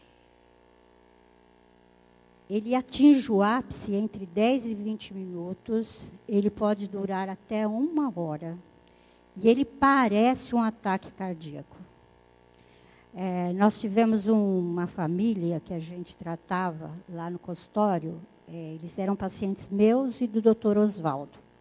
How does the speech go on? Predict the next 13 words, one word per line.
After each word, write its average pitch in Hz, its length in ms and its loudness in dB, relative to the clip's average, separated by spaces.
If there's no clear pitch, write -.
A 175 80 -16
mulher 185 300 2
chegou 208 320 0
um 202 60 0
dia 196 180 -2
e - 40 -8
falou 214 180 -2
assim 208 200 -6
pra 202 220 0
mim, 180 280 -2
"O 170 80 -4
meu 190 200 4
at-, 208 160 0